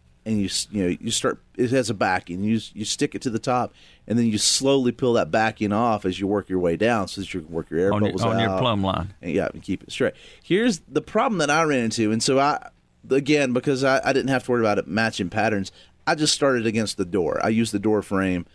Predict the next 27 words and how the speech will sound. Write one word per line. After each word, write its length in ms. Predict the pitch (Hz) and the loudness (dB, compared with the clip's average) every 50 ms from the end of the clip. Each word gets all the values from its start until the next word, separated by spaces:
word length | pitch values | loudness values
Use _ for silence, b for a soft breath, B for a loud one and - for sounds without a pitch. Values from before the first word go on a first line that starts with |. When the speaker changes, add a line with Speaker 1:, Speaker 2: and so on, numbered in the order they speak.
| b b b b - | b b b b -10
Speaker 1:
as 240 | - 90 90 76 78 | -8 -6 -6 -6 -6
my 160 | 90 85 80 | -6 -6 -4
plumb 300 | - - 131 120 107 92 | -4 -2 -2 -2 0 -2
line, 320 | 80 73 71 67 - - - - - - - - _ - - - _ _ _ - _ - - - - - - _ - - - _ - | -2 -4 -6 -8 -12 -20 -20 -20 -20 -20 -20 -20 _ -20 -20 -20 _ _ _ -20 _ -20 -20 -20 -20 -20 -20 _ -20 -20 -20 _ -2
but 340 | 127 131 131 127 120 - - - b b b b b b b b b b _ _ _ _ _ _ | 0 0 0 0 -2 -4 -6 -14 b b b b b b b b b b _ _ _ _ _ _
it 60 | - 139 | -4 -2
was 160 | 139 151 - | -2 -2 -4
hard 360 | - - 165 170 190 196 165 | -4 -2 0 0 0 -2 -2
for 160 | - 180 165 | -2 0 0
me 220 | 160 160 160 156 151 | 2 2 2 0 0
to 100 | - 139 | -2 -4
keep 380 | - - - - 160 151 - | -6 -8 -8 -4 -4 -4 -2
it 100 | 113 - | -4 -6
straight 760 | - - - - - - 110 117 127 160 196 - - _ - _ - | -6 -8 -10 -8 -6 -2 -2 0 0 0 0 -2 -4 _ -20 _ -14
because 500 | 127 - - 135 120 120 120 110 - - | -12 -6 -2 0 2 2 0 -2 -6 -6
the, 160 | - 113 - - _ | -6 -6 -6 -6 _
the 120 | - 123 117 | -4 -4 -4
door 380 | 113 113 - 143 143 147 143 | -4 -2 0 2 2 2 2
frame 480 | 131 - - 131 131 131 127 123 120 - - | 0 0 -2 0 0 2 2 0 0 0 -2
and 180 | 110 110 98 | -2 -2 0
the 80 | 95 95 | 0 -2
ceiling 680 | - - - - - - 143 147 151 139 127 113 104 101 | 0 0 0 0 0 2 2 2 2 2 0 0 0 0
weren't 240 | 104 104 101 - - | 0 0 -2 -2 -4
a 40 | |
hundred 280 | 98 110 113 110 98 - | -4 -2 -2 -2 -2 -4
percent 340 | 92 87 - - 92 - - | -8 -12 -10 -10 -10 -10 -10
square. 500 | - - - - 95 90 73 - - | -12 -14 -8 -4 -2 -2 -2 -4 -6